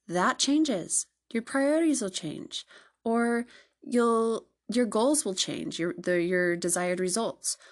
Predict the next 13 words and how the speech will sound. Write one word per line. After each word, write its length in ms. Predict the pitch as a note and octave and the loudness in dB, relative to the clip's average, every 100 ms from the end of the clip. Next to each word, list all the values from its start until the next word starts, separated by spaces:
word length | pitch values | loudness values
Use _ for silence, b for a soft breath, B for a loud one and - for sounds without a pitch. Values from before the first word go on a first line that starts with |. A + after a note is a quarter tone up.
| B B _ _ _ _ A#3 | B B _ _ _ _ 0
or 480 | D#4+ C#4 A3+ C#4+ D#4 B B B | 2 4 2 0 -2 B B B
you 200 | F#3+ C4+ | 0 4
will 140 | E4 | 4
just 240 | C4 A#3 - | 4 2 0
find 280 | G#3+ A3 - | -2 -4 -4
a 120 | F#3+ | -6
much 440 | G3 F#3+ G3+ A3+ - | -2 -2 -2 -4 -4
better 240 | G#3 G3 | -2 -4
way 600 | F3+ F3 F3 F#3+ C#4 D#4 D#4 _ _ _ _ _ _ _ - | -4 -4 -2 -2 0 -2 -4 _ _ _ _ _ _ _ -2
to 100 | G3 | -2
do 720 | - G3+ G#3 F#3+ E3+ F3+ - _ _ _ _ _ _ - | 0 0 2 2 2 -2 -8 _ _ _ _ _ _ -6
what 160 | F3 | -4
you're, 120 | E3+ | -2